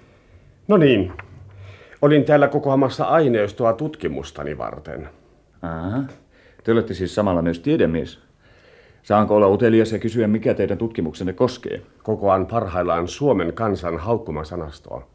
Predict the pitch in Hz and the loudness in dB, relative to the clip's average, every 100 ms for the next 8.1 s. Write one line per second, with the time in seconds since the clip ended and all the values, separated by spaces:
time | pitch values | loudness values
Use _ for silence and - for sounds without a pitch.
0 | - 98 - _ _ _ _ 113 - 110 | -10 -10 -10 _ _ _ _ -18 -14 -16
1 | - _ - 101 98 - - _ _ - | -18 _ -8 -4 -4 -8 -14 _ _ -8
2 | 101 90 98 101 85 80 80 - _ _ | -6 -4 -4 0 0 0 -4 -10 _ _
3 | _ _ - 220 254 151 185 135 180 185 | _ _ -2 4 6 6 6 4 4 4
4 | 135 117 110 117 117 151 156 127 113 104 | 4 4 2 2 0 0 0 0 -2 -2
5 | 104 127 85 - - - _ _ _ _ | -2 -6 -8 -8 -12 -14 _ _ _ _
6 | _ _ _ - 135 131 123 156 160 151 | _ _ _ -4 0 2 0 4 4 4
7 | 143 170 151 147 143 160 110 78 64 78 | 4 2 4 0 0 -2 -2 -6 -6 -10
8 | - | -16